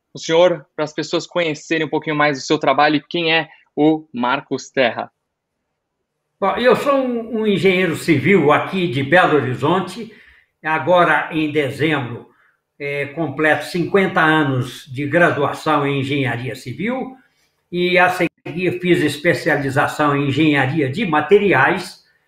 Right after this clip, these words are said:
Speaker 2: e sou professor da puc Minas e da Escola de Engenharia Kennedy, é, nas áreas de construção, e o que me trouxe,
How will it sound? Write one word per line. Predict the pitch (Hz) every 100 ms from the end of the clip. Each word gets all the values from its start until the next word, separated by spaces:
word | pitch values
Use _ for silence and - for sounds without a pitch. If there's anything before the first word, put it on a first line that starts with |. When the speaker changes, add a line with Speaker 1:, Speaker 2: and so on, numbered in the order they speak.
| _ _ _
Speaker 2:
e | 190 214 220
sou | - 233 233
professor | - 220 233 180 - 180 165
da | 165 160
puc | - 302 - 214
Minas | 147 156 165 175 175
e | 165
da | 156
Escola | 156 - - 226 220 202
de | 170
Engenharia | 131 196 170 180
Kennedy, | - 160 156 165 165 214 _ _ _ _ _ _ -
é, | 175 180 180 180 - 165
nas | 185 196 123
áreas | 160 160 156 151 117
de | 156
construção, | - 170 147 180 143 170 220 - - _ _ _ _
e | 185 196 202
o | 190 180
que | - 214
me | 226
trouxe, | 220 196 208 - 240 220